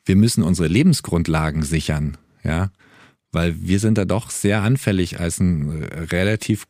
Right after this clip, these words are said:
komplexe, eine relativ komplexe Lebensform auf diesem Planeten, ja, die auch eine sehr, äh, lange Zeitspanne hier lebt in der Regel und eine sehr schlechte Reproduktionsrate hat,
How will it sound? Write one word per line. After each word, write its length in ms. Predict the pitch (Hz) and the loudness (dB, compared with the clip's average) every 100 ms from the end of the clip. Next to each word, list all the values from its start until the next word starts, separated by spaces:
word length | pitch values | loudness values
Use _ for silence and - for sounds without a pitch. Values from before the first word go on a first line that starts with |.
| _ | _
komplexe, 840 | - 98 95 98 92 - - 110 98 | -2 -2 -2 -2 -2 -4 -2 0 0
eine 380 | 90 80 76 85 | -4 -4 -6 -2
relativ 260 | 104 101 - | -2 -2 0
komplexe 440 | 104 110 113 101 | 2 2 2 2
Lebensform 640 | 92 147 160 - 95 95 | 4 4 2 0 2 2
auf 260 | 90 87 - | 0 -4 -6
diesem 220 | 90 95 | -4 -4
Planeten, 600 | 95 90 90 95 131 160 - | 0 0 2 2 0 0 -2
ja, 220 | 85 98 - | -2 -2 0
die 100 | 113 | 2
auch 140 | 113 - | 2 0
eine 180 | 95 92 | 0 2
sehr, 480 | 98 104 101 98 - | 2 2 2 0 0
äh, 440 | 90 90 78 60 | 0 0 -2 -4
lange 600 | 64 85 104 101 95 76 | -4 0 2 4 2 -2
Zeitspanne 760 | - 98 156 - - 92 92 87 | -2 0 0 -2 -2 2 2 0
hier 280 | 87 95 | 0 0
lebt 300 | 82 107 - | 2 0 -2
in 160 | - 123 | -2 2
der 140 | 117 | 2
Regel 400 | 113 123 127 123 - | 2 2 2 0 -2
und 300 | 95 98 104 | -2 0 0
eine 140 | 92 | 0
sehr 180 | 92 92 | 0 -2
schlechte 400 | - 95 - 90 | 0 -2 -2 -2
Reproduktionsrate 1080 | 95 - 95 92 - 185 - 82 80 82 | -2 -2 -2 -2 0 0 0 -2 0 0
hat, 320 | 80 139 - | 0 0 -4